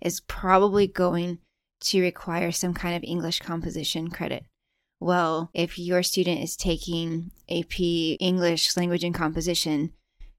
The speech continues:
chances are good, not, not perfect, but chances are good that if they make a good score, so let's say a four or five on that exam,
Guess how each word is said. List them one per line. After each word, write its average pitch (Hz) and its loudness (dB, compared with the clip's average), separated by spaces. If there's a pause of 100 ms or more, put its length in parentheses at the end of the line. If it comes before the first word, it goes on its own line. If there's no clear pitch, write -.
(200)
chances 190 4 (160)
are 180 4
good, 185 10
not, 196 6 (320)
not 202 6
perfect, 202 6
but 190 -4
chances 190 2
are 165 4
good 160 4 (400)
that 165 4
if 175 0
they 175 4
make 170 2 (100)
a 180 2
good 185 4
score, 170 2
so 202 -2
let's 160 -2
say 175 2
a 160 0
four 165 -2
or 170 0
five 156 0
on 170 0
that 160 2
exam, 160 2